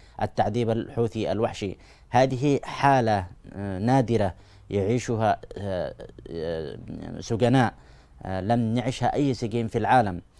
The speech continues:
آه، يعيشها ه-، سجناء، السجناء اليمنيين أو سجناء الرأي أو السجناء الرافضين للفكر الحوثي في سج-، في سجونهم أو المعتقلات السرية التي يسجنها، التي، آه، استخدمها الميليشيات الحوثية لقمع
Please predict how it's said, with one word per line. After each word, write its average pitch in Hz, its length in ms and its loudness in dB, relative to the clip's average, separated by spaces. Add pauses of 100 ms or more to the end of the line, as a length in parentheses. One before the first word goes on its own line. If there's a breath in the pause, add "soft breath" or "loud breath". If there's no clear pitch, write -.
(420 soft breath)
آه، 90 280 -6
يعيشها 110 680 0
ه-، - 80 -8
سجناء، 113 460 -2
السجناء 101 600 -2
اليمنيين 107 580 -2
أو 95 140 -4
سجناء 104 400 -4
الرأي 117 220 0
أو 113 360 0
السجناء 127 600 0
الرافضين 117 560 -2
للفكر 110 540 -4
الحوثي 123 500 -4 (320 soft breath)
في 113 440 -2
سج-، - 320 -8
في 110 200 -4
سجونهم 104 600 -4 (280 soft breath)
أو 110 180 2
المعتقلات 104 680 -2
السرية 101 520 -4
التي 101 400 -6 (360 soft breath)
يسجنها، 98 840 -4
التي، 104 520 -4
آه، 92 160 -2
استخدمها 98 480 -6
الميليشيات 101 420 -4
الحوثية 98 460 -4
لقمع 104 560 -6